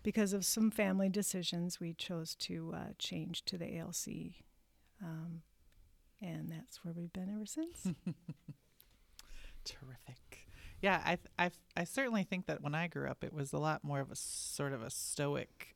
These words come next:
Speaker 2: presence of faith in my family anyway. I mean, we didn't really talk openly about,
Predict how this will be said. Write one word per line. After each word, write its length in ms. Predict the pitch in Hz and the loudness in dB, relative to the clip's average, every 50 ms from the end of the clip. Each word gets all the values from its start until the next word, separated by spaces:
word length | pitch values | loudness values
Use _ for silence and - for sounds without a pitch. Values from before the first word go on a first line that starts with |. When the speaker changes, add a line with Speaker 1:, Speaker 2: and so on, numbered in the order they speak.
| _ - | _ -6
Speaker 2:
presence 420 | - 147 139 131 143 127 123 - 131 | -4 -2 -2 -2 -4 -6 -6 -6 -6
of 100 | 117 - | -8 -8
faith 400 | - - 117 107 - - - - - | -6 -6 -6 -6 -6 -10 -16 -10 -6
in 100 | 135 131 | -4 -2
my 160 | 127 123 123 | -2 -2 -4
family 420 | - - - - - - - - - | -6 -6 -8 -6 -6 -6 -8 -8 -8
anyway. 440 | - - 60 57 - - - 165 - - - | -8 -8 -8 -8 -10 -10 -12 -14 -14 -8 -6
I 60 | 156 | -4
mean, 320 | 156 156 147 143 143 143 - - - - - - - - _ - | -2 -2 -2 -2 -4 -6 -8 -10 -16 -18 -18 -18 -20 -12 _ -2
we 80 | 160 | 0
didn't 240 | 151 156 151 156 - - | 0 0 0 -2 -2 -2
really 400 | 147 147 147 147 147 147 147 143 | 0 2 2 2 2 0 0 -2
talk 380 | - - 143 147 143 - - - | -4 -2 -2 -2 -2 -2 -4 -2
openly 500 | - 147 - - 147 143 143 139 139 139 | -2 0 0 0 0 0 0 0 -2 -2
about, 420 | 135 - - 139 135 139 151 156 | -4 -4 -4 -4 -4 -4 -4 -6